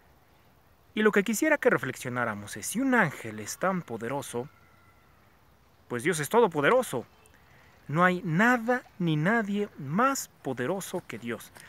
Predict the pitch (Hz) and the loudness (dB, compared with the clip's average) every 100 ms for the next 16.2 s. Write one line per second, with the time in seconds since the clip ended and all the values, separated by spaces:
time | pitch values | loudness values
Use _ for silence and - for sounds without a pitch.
0 | - - - 220 277 247 208 190 226 208 | -20 -10 -2 0 0 0 0 0 0 2
1 | 170 190 196 160 151 180 160 - 139 - | 2 0 0 0 0 -2 -2 -4 -6 -4
2 | 220 240 220 160 - 131 123 120 113 113 | -2 0 0 -2 -4 -6 -6 -4 -4 -4
3 | 110 123 120 - - 233 226 156 135 - | -6 -8 -10 -6 0 0 0 -4 -6 -6
4 | 127 - 123 - - 156 135 156 - - | -6 -6 -10 -8 -6 -6 -4 -6 -6 -16
5 | - - - - 143 226 214 233 208 160 | -20 -20 -12 -6 -2 0 0 0 0 0
6 | 196 208 165 156 - 175 180 226 240 - | -2 0 -2 -2 -2 0 0 0 -2 0
7 | 202 220 220 208 202 233 226 123 - _ | 0 2 -2 -2 -2 -2 -2 -4 -6 _
8 | - _ - - - - 214 277 - 190 | -20 _ -20 -20 -16 0 4 6 6 4
9 | 180 - 202 196 - 135 156 160 165 147 | 4 4 2 2 2 0 0 0 -2 -2
10 | 139 160 - - _ _ - 113 117 _ | -4 -6 -10 -16 _ _ -8 -6 -6 _
11 | _ - 127 117 147 214 185 127 _ _ | _ -6 -4 -2 -4 -4 -4 -8 _ _
12 | - _ - 120 - 131 147 156 147 123 | -20 _ -10 -8 -6 -6 -4 -2 -2 -4
13 | - 117 - - 131 139 127 117 - 110 | -8 -10 -12 -10 -8 -8 -10 -12 -14 -16
14 | - 117 120 127 - - 104 104 117 117 | -12 -10 -8 -10 -12 -14 -14 -10 -6 -6
15 | 120 110 - 107 - 127 123 113 104 - | -8 -14 -16 -16 -12 -8 -8 -8 -14 -16
16 | 110 | -16